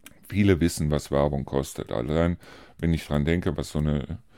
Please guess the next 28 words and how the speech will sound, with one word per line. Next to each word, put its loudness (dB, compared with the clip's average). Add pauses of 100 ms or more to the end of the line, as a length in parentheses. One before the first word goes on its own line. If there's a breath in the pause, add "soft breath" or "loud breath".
(320 soft breath)
Scheißanzeige 0
in -2
der 0
H 2
N 0
A 2
oder 2
wie 2
auch 0
immer 0
kostet, -2 (400 loud breath)
etwas, 0
wo -2
morgen 4
der 2
Wellensittich 0
drauf -2
kackt, -4 (560 loud breath)
dann 2
denk 0
ich -8
mir, 0
ich -12
bin 0
eigentlich -2
viel -2
zu -8
billig. -4